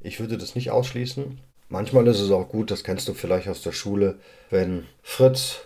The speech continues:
und Hans mal auseinandergesetzt werden für eine gewisse Zeit. Dann vergessen die das und es war nur ein,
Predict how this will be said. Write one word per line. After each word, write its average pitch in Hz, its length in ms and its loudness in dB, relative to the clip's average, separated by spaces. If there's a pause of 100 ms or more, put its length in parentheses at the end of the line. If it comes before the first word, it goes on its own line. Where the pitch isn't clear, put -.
(140)
und 95 220 -4
Hans 107 380 2
mal 98 140 2
auseinandergesetzt 92 1000 -2
werden 80 180 0
für 85 160 -8
eine 82 180 -8
gewisse 78 420 -12
Zeit. - 420 -8 (220)
Dann - 160 -10
vergessen 85 400 -6
die 95 80 0
das 92 320 -2 (320)
und 87 200 -4
es - 160 -6
war 90 280 -2
nur 85 240 -2
ein, 80 240 -6